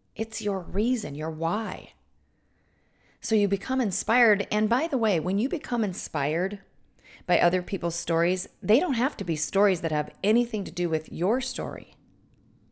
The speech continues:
whatsoever. For me to be inspired to keep doing what I'm doing,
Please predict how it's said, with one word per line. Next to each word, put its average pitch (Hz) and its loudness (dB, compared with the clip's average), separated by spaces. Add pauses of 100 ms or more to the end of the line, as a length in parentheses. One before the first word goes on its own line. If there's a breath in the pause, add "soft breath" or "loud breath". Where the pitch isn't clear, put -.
(320)
whatsoever. 185 0 (1500 soft breath)
For 196 0
me 190 0 (720)
to 180 2
be 180 -2
inspired 185 0
to 170 -6
keep - -12
doing 170 -2
what 151 -2
I'm 180 -2
doing, 220 0